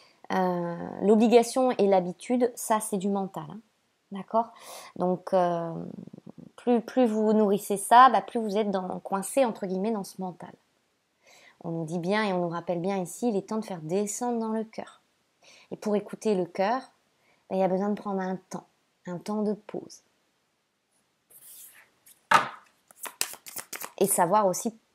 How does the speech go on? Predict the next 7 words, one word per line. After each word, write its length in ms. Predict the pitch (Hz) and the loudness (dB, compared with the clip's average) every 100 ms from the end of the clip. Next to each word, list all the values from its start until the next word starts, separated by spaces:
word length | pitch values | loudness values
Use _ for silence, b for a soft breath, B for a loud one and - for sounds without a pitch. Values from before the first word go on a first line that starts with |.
| _ | _
potentiellement 480 | - 196 180 175 196 | -6 -4 -4 -4 -4
dire 200 | 220 185 | -4 -6
stop 340 | - - 262 254 | -8 -4 -2 -2
à 60 | 247 | -6
certaines 380 | 208 - 208 | -12 -12 -12
choses, 340 | 208 180 160 - _ | -10 -12 -12 -18 _
d'accord ? 260 | 180 - | -18 -6